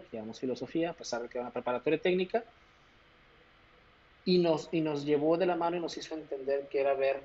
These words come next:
que muchas de las reacciones y comportamiento humano no es nuevo. Muchas reacciones, mucho, mucho del, del actuar y del andar humano es eso, andar humano,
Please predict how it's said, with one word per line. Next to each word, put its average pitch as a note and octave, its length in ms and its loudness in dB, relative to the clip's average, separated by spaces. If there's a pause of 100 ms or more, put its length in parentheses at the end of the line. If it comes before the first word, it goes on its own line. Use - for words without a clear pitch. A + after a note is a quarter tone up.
(140)
que C3+ 80 -4
muchas C#3 360 -2
de D3 100 0
las C3 160 0
reacciones C3+ 580 -4
y - 40 -20
comportamiento A#2+ 800 -8
humano C#3 460 -2
no E3 240 -2
es E3+ 120 -2
nuevo. F3 300 2 (440)
Muchas C3 460 -6
reacciones, C#3 460 -2
mucho, C#3 320 -6 (140)
mucho C#3+ 340 -2
del, C#3 240 2 (480)
del C3 260 4
actuar C3 400 2
y C3+ 40 4
del B2 160 0
andar A#2 220 -2
humano C3+ 460 -4 (420)
es - 180 -6
eso, B2+ 180 -4
andar B2 220 0
humano, C3 320 -2